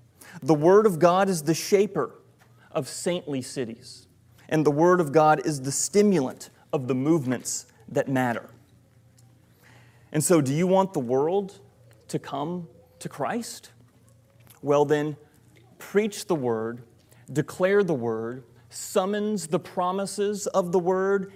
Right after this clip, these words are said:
and obey the Word.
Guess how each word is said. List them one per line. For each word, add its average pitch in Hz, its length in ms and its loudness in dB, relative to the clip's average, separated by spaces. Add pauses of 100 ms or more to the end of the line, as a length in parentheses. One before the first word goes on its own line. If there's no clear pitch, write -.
(140)
and 208 480 -2 (320)
obey 117 600 0 (600)
the 131 100 -2
Word. 123 400 -4